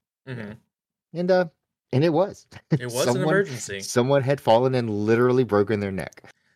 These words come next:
Speaker 1: Yeah,
Speaker 2: Um,
Speaker 1: um, how is she? Like, I mean
Speaker 2: She is, so they s-, so it's my grandmother, but she's ninety-two years old, and she fell out of bed and literally broke her,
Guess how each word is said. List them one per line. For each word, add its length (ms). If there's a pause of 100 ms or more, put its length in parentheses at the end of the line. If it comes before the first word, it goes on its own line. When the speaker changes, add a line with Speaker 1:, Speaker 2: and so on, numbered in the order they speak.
(140)
Speaker 1:
Yeah, 340 (120)
Speaker 2:
Um, 60 (180)
Speaker 1:
um, 100 (460)
how 480 (200)
is 200
she? 400
Like, 260
I 80
mean 460 (220)
Speaker 2:
She 280
is, 240
so 240
they 160
s-, 320
so 100
it's 120
my 120
grandmother, 440
but 120
she's 300
ninety-two 800
years 260
old, 240 (840)
and 200
she 120
fell 300
out 120
of 80
bed 160
and 180 (160)
literally 580
broke 320
her, 200